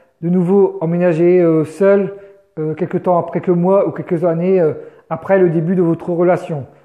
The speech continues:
Voilà, il y aura juste ça. Et, euh, moi, de ce que je ressens, c'est que de toute façon,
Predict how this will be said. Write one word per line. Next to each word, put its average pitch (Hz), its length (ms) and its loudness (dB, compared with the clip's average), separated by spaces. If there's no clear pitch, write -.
Voilà, 165 320 -2
il 175 80 -4
y 180 60 2
aura 185 180 2
juste 190 360 -2
ça. 208 500 0
Et, 190 200 6
euh, 190 120 2
moi, 185 180 2
de 185 80 0
ce - 60 -8
que - 80 -6
je 180 80 -2
ressens, 202 360 0
c'est 214 120 -4
que - 140 -2
de 202 80 4
toute - 160 -8
façon, 220 460 -2